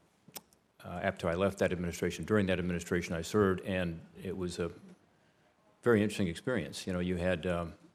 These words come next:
some positives, which is talking about human rights. You also had, uh, some negatives, which is that human rights abusers used it for their own political purposes. And, um, so I, I do think, in response to your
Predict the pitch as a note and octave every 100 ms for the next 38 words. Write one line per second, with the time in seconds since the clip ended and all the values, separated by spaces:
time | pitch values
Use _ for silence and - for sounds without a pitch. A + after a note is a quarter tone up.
0 | _ _ _ _ _ _ _ _ _ -
1 | - E2+ G#2+ G#2 F#2 E2+ G#2+ - F#2+ F2
2 | F#2+ E2+ - - - - - F#2 E2+ F#2+
3 | E2 F2+ G#2+ G2 F2+ F2 F#2+ G2 F#2 G#2
4 | G#2 F#2+ G2 F2 - - - _ _ -
5 | F2 E2+ F2 - - G2+ E2+ G#2 C3 E2+
6 | - F2+ F#2+ E2+ F#2+ G#2 G2 F#2+ F#2+ D#2
7 | F#2+ A2 G#2 E2+ G2+ F#2 G2 F#2+ G2 F#2
8 | F#2 G2+ G2 G2 - G2 G2 F#2 - G2+
9 | A2 G#2 F#2+ F#2+ - - _ _ _ _
10 | _ - G2 F#2 F2+ F#2+ F2+ F2 F2 -
11 | _ _ _ - - F#2+ F#2 F#2 F#2 -
12 | E2 A2 G2+ F#2 E2 F2+ F2 F2 F2 -
13 | F2+ F2 F2 F2